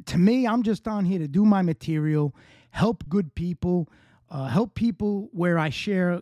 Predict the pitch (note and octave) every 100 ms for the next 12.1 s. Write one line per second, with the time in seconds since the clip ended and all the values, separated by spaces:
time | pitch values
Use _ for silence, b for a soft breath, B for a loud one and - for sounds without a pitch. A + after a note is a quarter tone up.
0 | - E3 F3+ D3 F3+ - A3 G3+ - -
1 | b b E3+ F3 E3+ D#3 D3 - B2+ G3
2 | A3 A3 G#3 G3+ - F3+ D#3 C#3+ D3 B2+
3 | - E3 D#3+ D3+ - C3 - - G3+ G3+
4 | - E3 D3 C#3 - - F3+ C#4 B2+ F3
5 | G3+ G#3 G3 B B B B - D#3 F3
6 | - D3+ D3+ D#3+ F3 G3 - E3 G3 F#3
7 | F3+ D3+ F3 E3+ F3 F#3 F3+ b b b
8 | b _ - G3+ A#3+ C4+ F3 E3+ A3 G3
9 | - F3+ D3 C#3 D3 D#3+ D#3 D#3 F#3 -
10 | F#3+ F3 D3+ E3 D#3 C3+ D3 - D3+ C#3
11 | D3 C#3+ E3 - E3 D#3 D#3 D3+ D#3+ D3